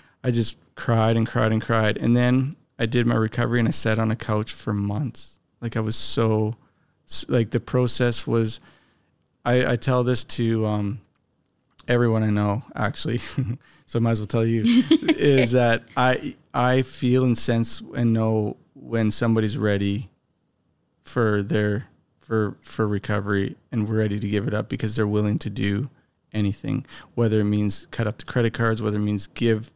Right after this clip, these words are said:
Speaker 1: the bank account to their accountability, whether it means, um, there's, the pride is gone. You know, you have to,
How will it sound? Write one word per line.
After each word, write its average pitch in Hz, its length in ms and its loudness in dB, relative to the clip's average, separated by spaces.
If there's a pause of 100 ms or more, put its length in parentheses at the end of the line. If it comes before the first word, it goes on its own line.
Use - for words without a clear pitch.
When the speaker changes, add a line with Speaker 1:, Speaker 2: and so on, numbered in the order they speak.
(120)
Speaker 1:
the 110 100 -10
bank 107 280 -2
account 113 420 -4
to 107 480 -4 (100)
their 110 240 -4
accountability, 113 800 -2 (360)
whether 107 260 -2
it 104 120 -4
means, 110 560 -2 (400)
um, 104 440 0 (200)
there's, 123 280 0 (220)
the 127 100 -10
pride 120 440 2
is 101 120 -4
gone. 101 440 -2 (200)
You 117 200 -2
know, 110 300 2
you 113 160 2
have 113 320 0
to, 117 260 0